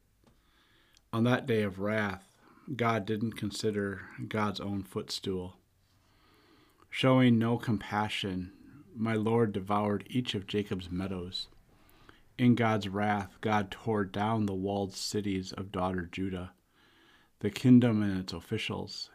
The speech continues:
he forced them to the ground, shamed. In God's burning rage,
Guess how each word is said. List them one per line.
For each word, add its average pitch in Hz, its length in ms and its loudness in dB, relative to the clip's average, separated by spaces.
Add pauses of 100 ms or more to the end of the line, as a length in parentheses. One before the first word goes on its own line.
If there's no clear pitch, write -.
(100)
he 113 220 -2
forced - 580 -2
them 92 320 -4
to 98 120 -6
the 90 120 -6
ground, 90 600 -4
shamed. 92 580 -6 (1300)
In 117 160 2
God's 117 340 4
burning 110 500 2
rage, 98 680 -4